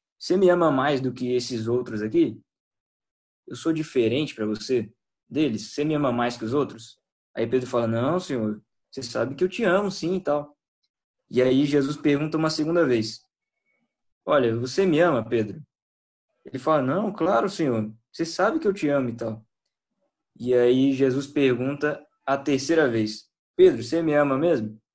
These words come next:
E aí então Pedro ele responde, "Não, você sabe que eu te amo, senhor.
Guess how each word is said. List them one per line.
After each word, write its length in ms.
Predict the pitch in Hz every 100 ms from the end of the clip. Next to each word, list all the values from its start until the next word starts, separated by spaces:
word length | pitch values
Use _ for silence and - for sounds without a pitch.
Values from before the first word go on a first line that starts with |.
| _ _ _ _ _ _ _ _ _ _ _ _ _
E 180 | 123 131
aí 200 | 123 123
então 400 | 131 131 131 127
Pedro 260 | 135 135
ele 140 | 139 135
responde, 420 | 139 143 131 117
"Não, 180 | 127 127
você 240 | 123 160
sabe 280 | 160 160 175
que 80 | 156
eu 60 |
te 180 | 147 -
amo, 240 | 127 139 117
senhor. 240 | 117 110